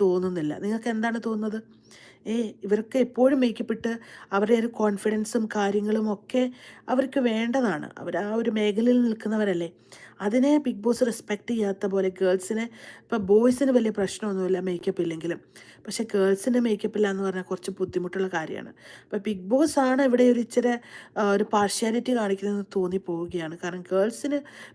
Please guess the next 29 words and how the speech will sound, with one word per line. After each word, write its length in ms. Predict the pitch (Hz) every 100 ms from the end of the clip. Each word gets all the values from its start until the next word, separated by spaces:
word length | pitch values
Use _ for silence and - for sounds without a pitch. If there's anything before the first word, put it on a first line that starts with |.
| -
മേക്കപ്പ് 460 | 185 185 180 285 285
ഒക്കെ 140 | 254 254
കൊടുക്കാതിരിക്കുന്ന, 580 | 254 240 226 226 220 214 190
ഡ്രസ്സൊക്കെ 440 | 196 - 294 277 254
കൊടുക്കാതെ 460 | 262 247 240 233 240 220
ഒക്കെ 140 | 185 226
വെക്കുന്നത് 320 | 220 214 226 220
പിന്നെയും 260 | 196 196 190
സഹിക്കാം, 320 | 160 151 - - - - - -
ഒരു 100 | 185 175
just 380 | 175 - - 302
ഒരു 100 | 277 247
മേക്കപ്പ് 360 | 220 220 247 269
ചെയ്യാനൊന്നും 400 | 247 226 226 233 226
കൊടുക്കുന്നില്ല. 480 | 190 233 214 208 202 208 - -
പിന്നെ 140 | - 202
അവരുടെ 160 | 214 247
സ്കിന്നൊക്കെ 460 | - 254 285 330 302 247
ഇമ്പോർട്ടൻ്റ് 500 | 220 247 240 254 233
ആണ്, 80 | 196 185
അവർക്ക് 220 | 190 240
ഈ 40 | 240
ഒരു 80 | 254 - - -
ഷോ 120 | - 247 302
കഴിഞ്ഞാലും 400 | 277 247 247 247 208
ജീവിക്കേണ്ടതാണ്. 680 | 196 185 185 185 170 156 151 - - - -
ഒരു 80 | 202 196
മോയ്സ്ചറൈസർ 640 | 202 208 247 247 247 269 262
പോലും 160 | 247